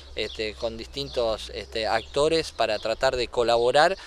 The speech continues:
y ayudar al Ministerio de Salud. Ustedes imagínense que la provincia de Santa Fe, en este marco que ha sido la pandemia, ha tenido que repensar el sistema de salud y la funcionalidad de muchísimos sectores. Es decir, que, eh, todo el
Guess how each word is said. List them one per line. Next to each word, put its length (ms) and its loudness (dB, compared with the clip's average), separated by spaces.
y 120 2
ayudar 440 4
al 120 0
Ministerio 480 -2
de 60 -2
Salud. 320 2
Ustedes 260 -2
imagínense 720 -4
que 120 -4
la 220 -2
provincia 460 -6
de 80 -2
Santa 260 -6
Fe, 220 -2
en 160 -2
este 320 -2
marco 580 -2
que 140 0
ha 40 -2
sido 540 -4
la 140 -4
pandemia, 500 -4
ha 60 -2
tenido 420 -4
que 180 0
repensar 840 0
el 160 -2
sistema 400 -4
de 80 -4
salud 340 -2
y 60 0
la 120 -2
funcionalidad 720 -2
de 120 -4
muchísimos 560 -12
sectores. 420 -2
Es 60 -6
decir, 240 -10
que, 140 -4
eh, 300 -2
todo 240 4
el 120 2